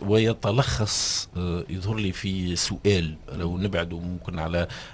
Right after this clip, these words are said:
الاعتبارات ال-، ال-، الوطنية أو الدينية أو غيره. آه، شنو يلزمنا نستخلصه كإنسانية، آه، وقت اللي، آه،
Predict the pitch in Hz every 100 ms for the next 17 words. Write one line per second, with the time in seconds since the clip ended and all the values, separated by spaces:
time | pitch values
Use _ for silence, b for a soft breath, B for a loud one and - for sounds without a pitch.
0 | - 90 85 85 - 85 87 98 95 -
1 | - 92 92 85 80 - 85 85 80 62
2 | 80 90 90 82 80 98 95 90 55 90
3 | 87 90 82 90 95 92 87 76 87 82
4 | 76 - 82 95 71 64 B B B B
5 | B B - 85 80 78 - - 151 165
6 | 131 147 127 104 90 - 131 117 - 113
7 | - - - - 101 92 90 87 90 64
8 | - 113 107 - 101 123 117 - - -
9 | B B B B B B 85 87 85 -
10 | 95 - - 131 123 123 120 - 92 92
11 | 92 92 92 90 90 87 87